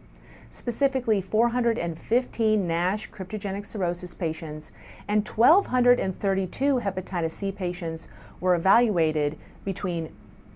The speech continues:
March of two thousand and two and May of two thousand and eight. Forty-eight percent of each group was denied. nash cryptogenic cirrhosis patients were older,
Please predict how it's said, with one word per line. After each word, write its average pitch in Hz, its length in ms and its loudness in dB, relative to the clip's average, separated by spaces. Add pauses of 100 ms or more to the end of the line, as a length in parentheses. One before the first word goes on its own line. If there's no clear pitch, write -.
(140)
March 175 580 0
of 185 140 -6
two 185 160 -4
thousand 196 380 0
and 269 120 0
two 170 460 -2 (340)
and 165 240 -4
May 143 480 -2
of 147 140 -8
two 147 140 -4
thousand 139 500 -6
and 135 180 -6
eight. 147 500 -6
Forty-eight 381 480 6
percent 175 640 0
of 180 220 2
each 226 300 -2
group 151 400 -2 (200)
was 202 200 -6
denied. 160 640 -4 (680)
nash 196 360 2
cryptogenic 175 540 -4
cirrhosis 170 480 0
patients 160 600 -6
were 160 200 -2
older, 180 500 2